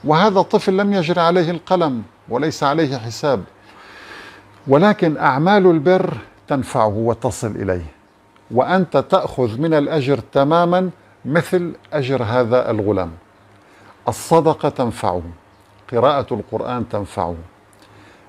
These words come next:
آه، أعمال البر تنفعه. إنسان يطلب منك مساعدة وأنت قادر أن تلبيه، فقل: "يا رب، أنا سألبي فلان وأساعد فلان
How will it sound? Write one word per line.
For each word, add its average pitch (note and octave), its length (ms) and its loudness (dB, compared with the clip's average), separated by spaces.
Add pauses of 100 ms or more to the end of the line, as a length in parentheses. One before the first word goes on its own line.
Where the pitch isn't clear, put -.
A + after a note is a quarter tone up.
(200)
آه، G#2+ 540 2 (200)
أعمال C#3 400 2
البر C3+ 440 2
تنفعه. G#2 580 -6 (1800)
إنسان B2 440 0
يطلب B2+ 340 -2
منك A#2+ 220 -2
مساعدة A2 680 0
وأنت A#2+ 340 -2
قادر G#2+ 560 0
أن F#2 220 -8 (280)
تلبيه، G#2 540 -2 (960)
فقل: F3 400 0
"يا D#3+ 160 6
رب، D3+ 240 0
أنا D#3+ 200 -4
سألبي C#3+ 640 0
فلان D3 380 -2
وأساعد A#2+ 600 -2
فلان B2+ 460 0